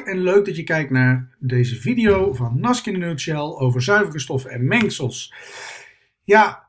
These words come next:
wanneer zuiver en wanneer niet, dat is de vraag die je jezelf waarschijnlijk wel eens stelt, anders had je naar deze video niet gekeken. Want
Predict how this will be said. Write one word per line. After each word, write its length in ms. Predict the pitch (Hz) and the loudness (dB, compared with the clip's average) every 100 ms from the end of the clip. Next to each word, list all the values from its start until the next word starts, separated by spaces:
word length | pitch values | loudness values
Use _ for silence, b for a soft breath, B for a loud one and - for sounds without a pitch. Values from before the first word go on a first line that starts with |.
| _ | _
wanneer 360 | - 196 247 233 | -4 2 4 4
zuiver 360 | 240 269 233 233 | 6 4 4 2
en 80 | |
wanneer 200 | 220 214 | 2 6
niet, 220 | 226 262 - | 6 6 2
dat 160 | 202 | -4
is 100 | 185 | -2
de 80 | 190 | -6
vraag 360 | 170 233 233 233 | 0 0 0 -2
die 100 | 208 | -6
je 60 | |
jezelf 360 | 202 180 190 - | -2 0 0 0
waarschijnlijk 480 | 190 - 262 226 185 | -8 0 2 2 0
wel 100 | 180 | -2
eens 160 | 160 | -2
stelt, 360 | - 240 247 240 | 0 2 2 2
anders 220 | 220 214 | 0 0
had 160 | 220 220 | 0 0
je 60 | |
naar 120 | 208 | 0
deze 240 | 202 185 160 | 2 2 0
video 300 | 175 151 143 | -6 -4 -2
niet 220 | 139 127 | -2 -4
gekeken. 520 | 135 - 240 175 - _ _ B B B B B | -4 2 2 2 -6 _ _ B B B B B
Want 400 | 240 247 233 | 4 4 2